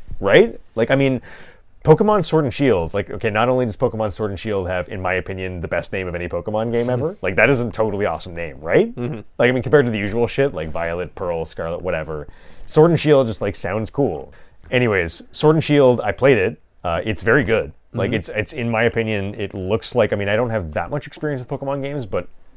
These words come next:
Speaker 1: to me, it looks like definitely the most impressive Pokemon game ever released. It's true that it doesn't have an open world the same way Arceus does, and Arceus sounds like it's actually pushing the, um,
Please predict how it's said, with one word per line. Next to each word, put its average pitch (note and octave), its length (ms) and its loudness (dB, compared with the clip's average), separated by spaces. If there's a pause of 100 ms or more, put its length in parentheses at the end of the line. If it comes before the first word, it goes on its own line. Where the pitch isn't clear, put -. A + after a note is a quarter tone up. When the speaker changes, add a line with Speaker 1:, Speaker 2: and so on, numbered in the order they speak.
Speaker 1:
to G#2+ 140 -4
me, B2+ 240 2
it B2+ 80 2
looks A2+ 240 -2
like E2+ 320 -2
definitely G2+ 520 -2
the F#2 80 -6
most F2 220 -6
impressive E2 320 -6
Pokemon F2 400 -6
game D#2+ 160 -8
ever D#2 180 -10
released. D#2 420 -12 (840)
It's - 180 -4
true D3 280 4
that D#3+ 100 6
it B2+ 100 2
doesn't G#2+ 240 2
have G#2 220 2
an G2+ 80 -2
open G2 240 -4
world F#2 200 -2
the F2 60 -6
same G2+ 140 -6
way F#2 100 -4
Arceus F2+ 400 -4
does, E3 280 -4
and G2+ 80 -8
Arceus - 340 -2
sounds G#2+ 280 -6
like G2 120 -2
it's F#2 160 -10
actually G#2 400 -4
pushing G2+ 480 -6
the, E2 240 -6
um, C#2 480 -12